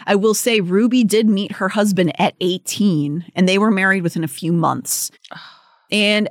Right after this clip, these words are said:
Speaker 1: I don't know if that plays into it, if it was, like, she got to a certain age and then was like, like you said, I wanna be working in the fucking, I wanna be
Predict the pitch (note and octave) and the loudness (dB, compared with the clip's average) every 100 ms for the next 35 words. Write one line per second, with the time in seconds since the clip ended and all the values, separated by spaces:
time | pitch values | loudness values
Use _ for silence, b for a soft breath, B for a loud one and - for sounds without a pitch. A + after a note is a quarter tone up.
0 | - D4 G#4 G#4 G4+ F#4+ F4 D#4+ - D#4 | -2 0 0 0 0 0 0 -2 0 0
1 | E4+ D#4 D#4+ - F#3 D#3 E3 F#3 C#3 F#3 | 2 0 0 2 0 0 -2 -2 0 0
2 | F3 F3+ E3+ - - - - F#3+ F3+ F3+ | 2 0 -2 -2 -2 -2 -4 -4 -2 -2
3 | D#3 F3 - F#3 F3 F3+ E3+ D#3+ E3 E3 | 0 -2 0 -2 0 0 0 2 0 0
4 | E3 D#3+ D#3 D#3+ D3+ - _ _ F#3 F3+ | -2 -2 -2 -4 -4 -10 _ _ 0 0
5 | G3+ F3+ G3 F3+ - C4+ F4 D#4 B3+ B3 | 2 0 0 0 0 0 2 2 2 2
6 | A#3+ A3+ C4+ D4 C#4 C4+ C4 C4+ C4 B3 | 2 2 0 2 0 2 0 0 -2 -2
7 | B3 A3+ E3+ G#3+ C4+ C4+ B3+ | -4 -4 0 2 2 2 0